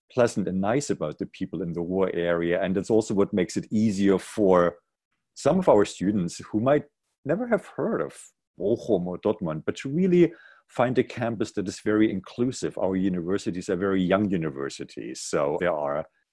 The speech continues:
fifty, fifty-five years old. And they had one of the very first diversity programs in Germany, precisely because there were so many first generation students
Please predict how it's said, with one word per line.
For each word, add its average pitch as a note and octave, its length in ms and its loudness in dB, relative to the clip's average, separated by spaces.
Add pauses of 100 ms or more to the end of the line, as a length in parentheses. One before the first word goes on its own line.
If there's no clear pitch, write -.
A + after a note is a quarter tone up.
(200)
fifty, F2 720 -2
fifty-five F2+ 760 -6
years F2+ 280 -6
old. F#2+ 340 0 (320)
And G#2 320 -2 (460)
they A#2 60 2
had A#2 180 2
one B2+ 120 2
of A#2+ 120 -4
the A#2+ 80 0
very A#2 240 2
first - 840 0 (140)
diversity G2+ 560 -2
programs F2+ 800 -4
in F#2+ 180 -6
Germany, F#2 440 -4
precisely F#2 580 -4
because F2+ 380 -4
there G#2 100 -2
were F2+ 100 -4
so G2 280 -2
many F#2 240 -2
first - 360 -6
generation E2+ 640 -6
students E2 760 -6